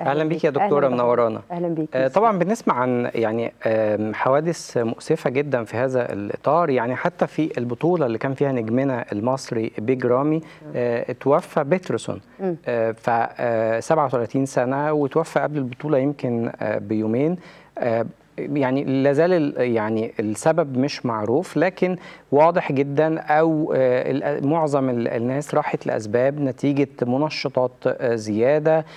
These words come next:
Speaker 1: هرمونات، آه، زيادة، أمور يعني خاصة باللعبة نفسها،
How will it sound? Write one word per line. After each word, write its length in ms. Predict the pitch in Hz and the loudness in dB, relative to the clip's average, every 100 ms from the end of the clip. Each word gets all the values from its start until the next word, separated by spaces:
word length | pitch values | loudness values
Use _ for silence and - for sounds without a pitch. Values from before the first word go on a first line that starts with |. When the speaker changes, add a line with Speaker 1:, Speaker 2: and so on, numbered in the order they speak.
| - - | -14 -2
Speaker 1:
هرمونات، 520 | 143 135 120 123 127 - 123 | 0 2 0 0 -2 -4 -2
آه، 160 | 113 | 0
زيادة، 680 | 104 107 117 165 165 160 156 | 0 0 2 2 4 2 2
أمور 400 | 131 147 170 156 147 | 0 0 0 -2 -4
يعني 240 | 131 127 | -2 -4
خاصة 400 | - 156 160 139 | 0 0 0 -2
باللعبة 640 | 123 139 160 135 143 151 131 | 0 0 0 0 0 0 -2
نفسها، 420 | 120 - 147 | -2 -2 0